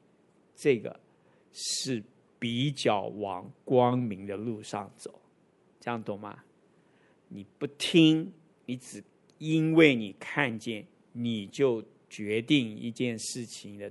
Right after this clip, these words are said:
真假对错，其实这个风险是很大的。好，不管，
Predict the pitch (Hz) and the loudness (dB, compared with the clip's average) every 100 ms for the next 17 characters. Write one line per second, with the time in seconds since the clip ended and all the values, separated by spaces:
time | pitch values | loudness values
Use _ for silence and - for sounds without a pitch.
0 | - 147 139 139 139 127 110 - - 135 | -2 2 4 2 -4 -4 -4 -4 -4 -2
1 | 110 - 113 - _ _ _ _ - - | -2 -6 -10 -10 _ _ _ _ -18 -12
2 | 123 120 110 127 110 - 113 113 - - | -10 -8 -4 -2 -4 -6 -8 -8 -8 -10
3 | - _ _ _ _ _ - - - - | -14 _ _ _ _ _ -12 -10 -10 -12
4 | - 104 - - _ _ _ _ - - | -12 -10 -10 -14 _ _ _ _ -20 -20
5 | - - - - - 113 139 - - 170 | -20 -20 -20 -20 -4 4 6 4 0 0
6 | 143 123 | 4 4